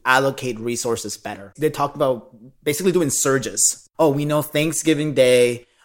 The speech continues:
at X time, people are coming home. There, they talk about how there was this bottleneck in this particular subway station. So they literally sent a whole bunch of cops there to look for pickpockets there during that time period, right? You could imagine how,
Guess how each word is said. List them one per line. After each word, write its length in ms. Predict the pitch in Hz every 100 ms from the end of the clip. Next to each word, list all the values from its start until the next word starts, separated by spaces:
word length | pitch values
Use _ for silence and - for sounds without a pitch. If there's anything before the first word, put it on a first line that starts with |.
| -
at 200 | 120 123
X 280 | 131 127 -
time, 340 | 135 127 123
people 300 | 117 123 131
are 80 | 123
coming 300 | 120 131 127
home. 380 | 110 127 127 127
There, 260 | 127 120 113
they 140 | 123
talk 180 | 139 127
about 160 | 123 120
how 80 |
there 100 | 117
was 160 | 120 113
this 140 | 110
bottleneck 500 | 107 117 135 139 135
in 80 | 123
this 120 | 120
particular 520 | - 107 - 170 156 143
subway 380 | - 135 131
station. 540 | 127 135 123 - 120 113 _ _ _ -
So 140 | 175
they 180 | 151 160
literally 480 | 127 143 180 180 175
sent 260 | 143 143
a 60 | 123
whole 160 | 135
bunch 220 | 151 151 -
of 60 |
cops 260 | - 156 - -
there 480 | 104 143 175 131 135
to 120 | 135
look 120 | 123 123
for 100 | 127
pickpockets 640 | 143 135 135 120 120 -
there 420 | 101 113 147 139
during 240 | 123 123 117
that 160 | 107
time 240 | 127 113 107
period, 280 | 95 98 95
right? 220 | 123 123
You 120 | 123
could 120 | 151
imagine 360 | 127 123 127 127
how, 240 | 120 117